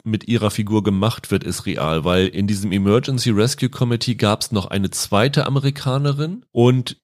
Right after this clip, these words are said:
deren Biografie wurde mit der Biografie von Mary Jane Gold zusammengemixt. Und diese andere Frau hatte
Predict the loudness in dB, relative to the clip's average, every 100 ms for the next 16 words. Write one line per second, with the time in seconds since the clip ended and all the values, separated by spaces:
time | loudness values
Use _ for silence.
0 | 4 4 4 2 4 2 2 0 -2 -2
1 | -2 0 2 2 2 0 0 2 2 0
2 | -2 -4 -2 -4 -2 -2 0 2 2 4
3 | 2 0 0 2 2 2 0 -2 -4 0
4 | 0 0 -2 -2 -4 -6 -12 -12 -6 -4
5 | -2 -2 -2 0 0 2 2 0 -2 0
6 | 2 2 0 -2 0 0